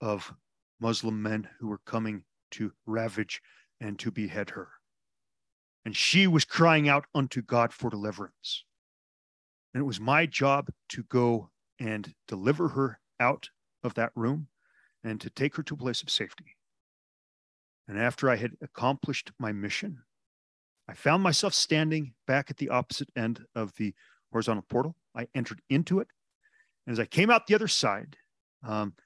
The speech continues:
the next thing I knew, I was looking down at my physical body. And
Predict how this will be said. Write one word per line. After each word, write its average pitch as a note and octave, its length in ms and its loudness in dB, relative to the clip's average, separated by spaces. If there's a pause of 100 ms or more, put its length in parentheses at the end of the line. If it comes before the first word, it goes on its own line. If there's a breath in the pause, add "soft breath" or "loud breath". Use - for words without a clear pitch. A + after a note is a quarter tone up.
(140)
the G2+ 60 -8
next A#2+ 340 0
thing D3 220 2 (100)
I A#2+ 120 -2
knew, C#3+ 380 0 (120)
I - 60 -8
was G#2+ 160 -6
looking A#2+ 260 -4
down A#2+ 220 2
at - 80 -10
my A#2 160 -2
physical - 320 -8
body. B2+ 340 -4 (840)
And G#2+ 420 -4